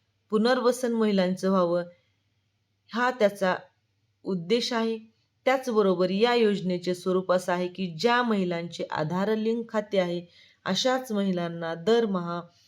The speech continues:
पंधराशे रुपये त्यांच्या खात्यावर शासनाकडून किंवा मुख्यमंत्री यांच्याकडून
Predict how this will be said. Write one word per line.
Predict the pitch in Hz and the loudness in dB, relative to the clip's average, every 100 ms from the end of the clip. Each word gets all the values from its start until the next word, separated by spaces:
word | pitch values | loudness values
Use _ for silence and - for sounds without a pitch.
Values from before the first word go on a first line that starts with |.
| _ _ - | _ _ -4
पंधराशे | 208 196 202 220 - 254 | 0 4 2 2 2 2
रुपये | 220 175 175 | 2 0 -2
त्यांच्या | 175 170 170 175 165 | -2 -6 -4 -4 -6
खात्यावर | - 202 226 220 202 202 - _ _ _ - | -6 0 2 2 0 -4 -14 _ _ _ -8
शासनाकडून | 180 175 208 226 220 180 185 180 - _ _ _ - | -4 -4 -2 -2 0 -2 -2 -4 -10 _ _ _ -8
किंवा | 202 190 185 | -2 0 2
मुख्यमंत्री | 196 202 - 269 240 220 196 - 196 190 - _ _ _ _ - | -2 -6 -4 -2 2 0 -2 -6 -6 -6 -8 _ _ _ _ -8
यांच्याकडून | - 196 214 226 220 220 220 190 180 185 | -2 0 0 -2 0 0 0 0 0 -2